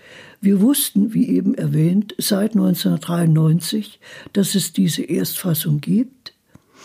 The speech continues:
aber sie war nie veröffentlicht worden.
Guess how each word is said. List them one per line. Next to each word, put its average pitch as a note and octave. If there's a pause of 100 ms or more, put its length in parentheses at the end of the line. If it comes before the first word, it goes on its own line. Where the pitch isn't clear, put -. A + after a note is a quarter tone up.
(280)
aber F3+
sie F3+
war F3+
nie F3+
veröffentlicht D#3+
worden. -